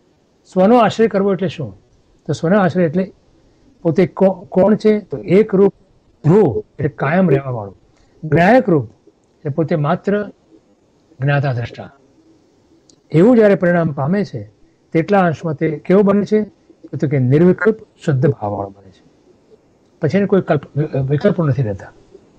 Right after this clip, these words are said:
આ રીતે પર આશ્રય ભાવનાથી મુક્તિ રૂપે સ્વાશ્રય ભાવના છે. એ પરના આશ્રય રૂપ ભાવના ભાવી એનાથી મુક્ત થઈ, એનાથી છૂટી અને જ્યારે પોતે સ્વનો,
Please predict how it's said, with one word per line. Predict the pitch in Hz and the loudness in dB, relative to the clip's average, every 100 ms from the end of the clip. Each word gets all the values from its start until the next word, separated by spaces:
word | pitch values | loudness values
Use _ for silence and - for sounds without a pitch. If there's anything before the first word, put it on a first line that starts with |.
| _ _ _ _ _ _ _ | _ _ _ _ _ _ _
આ | 151 196 | 0 2
રીતે | 208 202 190 | 4 4 0
પર | - - 202 | 0 0 0
આશ્રય | 196 175 - 170 | 0 -2 2 2
ભાવનાથી | 151 135 151 151 156 139 | 4 2 2 0 -2 -2
મુક્તિ | 131 135 - | -2 -2 0
રૂપે | 190 - 113 - _ _ _ _ _ _ _ _ _ _ _ _ _ - - | 0 0 -10 -18 _ _ _ _ _ _ _ _ _ _ _ _ _ -20 -4
સ્વાશ્રય | 170 156 185 196 | 0 2 4 4
ભાવના | 139 123 110 | 4 0 -2
છે. | 95 - _ _ _ _ | -8 -16 _ _ _ _
એ | 143 | -6
પરના | - 165 190 220 233 226 - | 0 2 4 4 4 2 -2
આશ્રય | 175 175 202 208 | -6 -4 -2 0
રૂપ | 208 196 202 202 196 202 | 2 2 0 0 0 0
ભાવના | 147 147 160 185 185 | 0 0 2 2 2
ભાવી | 147 135 196 180 175 - _ _ | 0 2 4 2 0 -6 _ _
એનાથી | 160 180 - 175 | -2 -2 2 0
મુક્ત | 165 160 - | 2 0 0
થઈ, | 190 214 151 104 _ _ _ | 2 2 0 -2 _ _ _
એનાથી | 160 170 175 | -2 0 0
છૂટી | 156 - 180 160 110 _ _ _ | -2 -2 0 0 -2 _ _ _
અને | 160 | -2
જ્યારે | 151 151 | 0 2
પોતે | 147 156 156 | 0 -2 -4
સ્વનો, | 151 - 196 208 | -4 2 4 4